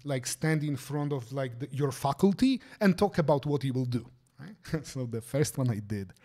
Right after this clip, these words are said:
had, like, sixty linear buckling models and nothing else.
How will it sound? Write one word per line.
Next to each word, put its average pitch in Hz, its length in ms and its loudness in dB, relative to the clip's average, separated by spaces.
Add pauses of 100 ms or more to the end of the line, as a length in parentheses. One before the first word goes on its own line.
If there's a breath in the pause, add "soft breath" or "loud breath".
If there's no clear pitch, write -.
(340 loud breath)
had, 123 300 -2
like, 101 540 -6 (640)
sixty 151 680 -4 (160 loud breath)
linear 127 380 2
buckling 110 500 -4
models 110 420 0
and 95 340 -6
nothing 95 400 -12
else. - 300 -20